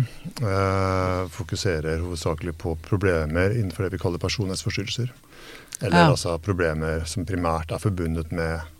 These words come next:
Speaker 1: personlighet.
Speaker 2: Ja.
Speaker 1: Mens man kan ha en god del psykiske lidelser som kommer av, på en måte, litt mer uavhengig av hvordan personligheten er skrudd sammen.
Speaker 2: Ja,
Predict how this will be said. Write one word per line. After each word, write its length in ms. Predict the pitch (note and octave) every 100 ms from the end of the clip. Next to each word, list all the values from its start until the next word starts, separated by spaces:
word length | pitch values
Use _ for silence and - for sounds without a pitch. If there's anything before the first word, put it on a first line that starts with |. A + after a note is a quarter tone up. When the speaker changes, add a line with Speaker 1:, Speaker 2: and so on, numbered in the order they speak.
| - - -
Speaker 1:
personlighet. 760 | A2+ A2+ F#2+ F2 A2 - - - F#3
Speaker 2:
Ja. 220 | F3+ B2 -
Speaker 1:
Mens 220 | A2 D#2+
man 240 | C3 G#2+ F2
kan 180 | A2 F#2
ha 160 | F#2+
en 100 | G2+
god 160 | F#2+ F#2
del 80 | F#2
psykiske 460 | - E2+ F#2 -
lidelser 360 | F#2+ E2+ D#2 F#2
som 100 | F#2+
kommer 400 | - F2 E2 F#2+
av, 300 | F2+ D#2 D#2+ - - - - -
på 100 | -
en 60 | G#2
måte, 360 | F2+ - F2 F2+ - - - - - - -
litt 340 | A#2+ - -
mer 280 | A2+ F#2+ F#2
uavhengig 720 | C3 A#2+ G2 E2+ F2+ A2 C3+ - - -
av 160 | G2 F#2
hvordan 260 | F2+ F2 E2
personligheten 540 | F#2 G2+ E2+ E2+ E2
er 60 | E2+
skrudd 260 | - F#2+ E2
sammen. 340 | F2 G#2 B2+ -
Speaker 2:
Ja, 240 | F#3 F3